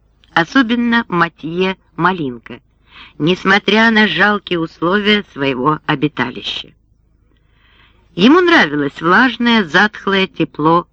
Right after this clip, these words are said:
хлева, гнилая вонь соломы, пропитанной мочой, навозом и свернувшимся молоком. Вместо женщин, с которыми ему никогда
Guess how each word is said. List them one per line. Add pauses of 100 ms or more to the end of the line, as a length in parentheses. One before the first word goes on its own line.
(140)
хлева, (580)
гнилая
вонь
соломы, (140)
пропитанной (200)
мочой,
навозом (440)
и (140)
свернувшимся
молоком. (1300)
Вместо
женщин, (400)
с
которыми
ему (240)
никогда